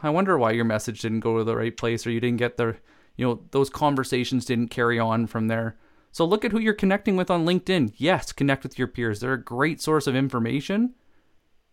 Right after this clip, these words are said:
but that will only go so far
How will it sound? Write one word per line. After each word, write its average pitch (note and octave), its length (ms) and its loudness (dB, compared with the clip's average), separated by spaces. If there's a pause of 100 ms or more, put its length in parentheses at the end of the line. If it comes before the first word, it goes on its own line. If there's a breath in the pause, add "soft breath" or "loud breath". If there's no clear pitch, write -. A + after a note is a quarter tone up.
(140)
but C#3 160 0
that C#3 180 4
will E3+ 260 -2
only E3 340 2
go D3 380 2
so D3+ 440 2
far B2 680 2